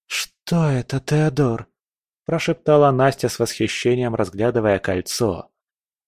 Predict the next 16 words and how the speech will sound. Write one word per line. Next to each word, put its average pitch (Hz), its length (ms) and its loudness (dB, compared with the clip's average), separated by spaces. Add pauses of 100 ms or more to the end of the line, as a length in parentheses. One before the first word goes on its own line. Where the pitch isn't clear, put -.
(140)
"Я 147 420 -2
не 147 160 0
могу 143 380 0
почувствовать 135 800 -2
его 143 180 2
структуру. 147 800 -2 (720)
Это 147 320 -2
вроде 139 320 0
камень, 127 640 -2 (200)
но 151 380 2
он... 151 220 0 (640)
живой?" 131 800 -2 (680)
Я 123 200 2
хмыкнул. - 680 -6 (420)
"Типа - 320 -4
того. 101 540 0